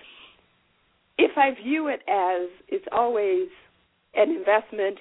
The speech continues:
in learning about men, in learning about me, in understanding better what I do, don't want, what God wants from me, should I have,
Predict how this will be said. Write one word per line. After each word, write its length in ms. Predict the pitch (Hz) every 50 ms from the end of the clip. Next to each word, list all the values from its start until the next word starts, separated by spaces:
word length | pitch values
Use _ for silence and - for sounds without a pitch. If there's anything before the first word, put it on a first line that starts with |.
| - -
in 220 | 180 170 175 175
learning 380 | 185 202 202 214 208 190 180 165
about 420 | 160 165 160 165 165 156 135 - _ _ _ _ _ _ _ _ _ _ _ _ _ _
men, 320 | - - 160 165 339 392 415 - _ _ _ _ _ -
in 180 | - 170 165 170
learning 320 | 175 190 196 202 180 165
about 420 | 170 - - 160 156 160 - - - -
me, 280 | 160 170 214 294 539 - - - - - - - - -
in 160 | - 339 285 -
understanding 800 | - - 214 - 190 185 - - 196 185 175 170 170 160 156 156
better 460 | - 175 214 269 - 160 185 240 359 - _ - - - - _ -
what 180 | 175 180 165
I 380 | 170 165 165 160 165 160 160 - _ _ _ _ _ - 196
do, 360 | 175 185 208 226 285 349 415 - - 214 -
don't 240 | 175 160 160 -
want, 320 | 165 170 180 208 277 453 - - - - - -
what 360 | 180 170 180 185 170 - - _ _ _ _ - -
God 240 | 170 170 185 226 240
wants 280 | 247 247 233 254 - -
from 160 | - 226 226 269
me, 200 | 285 359 381 - - - _ _ _ _ _ _ _ _ _ _ _ _ _ _ - - - - -
should 180 | - 220 214 208
I 140 | 202 196 190
have, 380 | 214 214 196 196 185 180 180